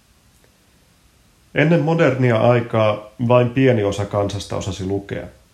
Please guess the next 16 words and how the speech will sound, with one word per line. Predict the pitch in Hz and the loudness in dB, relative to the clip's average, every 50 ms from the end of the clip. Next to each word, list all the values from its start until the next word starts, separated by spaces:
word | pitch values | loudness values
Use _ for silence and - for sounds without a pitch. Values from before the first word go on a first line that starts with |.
| _ _ _ _ _ _ _ _ _ _ _ _ _ _ _ _ _ | _ _ _ _ _ _ _ _ _ _ _ _ _ _ _ _ _
Sen | _ - 135 135 139 | _ -2 0 0 0
takia | 139 131 - - 131 123 | 0 -2 2 2 2 4
tärkein | - 135 139 135 135 131 - 123 117 110 | 4 4 2 2 2 0 0 0 2 4
Raamatun | 123 127 127 123 117 117 117 - 107 107 113 | 4 4 4 4 2 0 -4 -6 -8 -6 -2
oppimisen | - 123 127 - 131 113 107 101 - 110 104 - | -2 -2 -2 0 -2 -2 -2 -4 -4 -4 -2 0
väylä | 117 113 113 110 107 107 | 0 0 0 0 0 0
oli | 117 123 127 | 0 0 0
kuuloaisti – | 123 - 165 151 139 110 98 98 90 90 90 92 - - - - - - _ _ _ _ _ _ - | -2 -2 -2 -2 -2 0 0 -2 -2 -2 -4 -8 -10 -12 -14 -16 -16 -18 _ _ _ _ _ _ -18
siis | - - 120 113 - - | -6 -4 -4 -4 0 2
se, | 127 123 - - - - _ _ _ _ _ _ | 2 2 2 -2 -10 -20 _ _ _ _ _ _
miten | 127 120 120 127 113 113 | -6 -2 0 0 2 4
Raamattua | 123 123 123 117 113 - - 113 110 107 | 4 4 4 2 0 -4 -4 -4 -2 0
luettiin | 110 120 123 117 110 - - - 113 104 98 92 | 2 2 2 2 0 -4 -6 -6 -6 -4 -4 -4
tai | - 101 104 104 | -2 0 0 0
laulettiin | 107 107 104 98 95 - - 95 92 90 | 0 0 -2 -2 -4 -8 -10 -8 -8 -6
jumalanpalveluksissa. | 104 101 98 101 98 95 - - 95 90 82 - - - - - - - 120 - - - | -6 -4 -2 -2 -2 -2 -4 -6 -10 -10 -8 -8 -10 -12 -14 -14 -18 -18 -18 -20 -20 -20